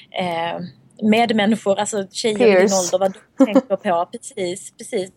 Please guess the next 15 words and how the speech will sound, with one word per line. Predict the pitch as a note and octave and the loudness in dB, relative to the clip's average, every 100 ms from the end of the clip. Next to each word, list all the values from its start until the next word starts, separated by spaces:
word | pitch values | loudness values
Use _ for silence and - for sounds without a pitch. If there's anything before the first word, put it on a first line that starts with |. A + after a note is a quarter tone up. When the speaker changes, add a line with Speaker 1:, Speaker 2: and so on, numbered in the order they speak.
| G3 | -8
Speaker 1:
De, | A3+ G3 G3 | -6 -4 -6
vad | G#3+ | -6
de, | G#3+ G3+ | -4 -4
vad | G3+ | -4
som | G#3+ | -4
rör | G#3 G3+ | -4 -4
sig | G#3+ | -4
i | G#3 | -4
deras | G#3+ G3+ G3+ | -2 -4 -2
huvuden, | A3+ F#3+ F#3 | -4 -2 -4
hur | G3 | -2
deras | G#3 G#3 G3 | -2 -4 -4
livssituation | A#3 A3+ - - F#3 F3 | -6 -8 -10 -10 -8 -8
ser | - F3+ | -6 -6
ut. | F3+ | -6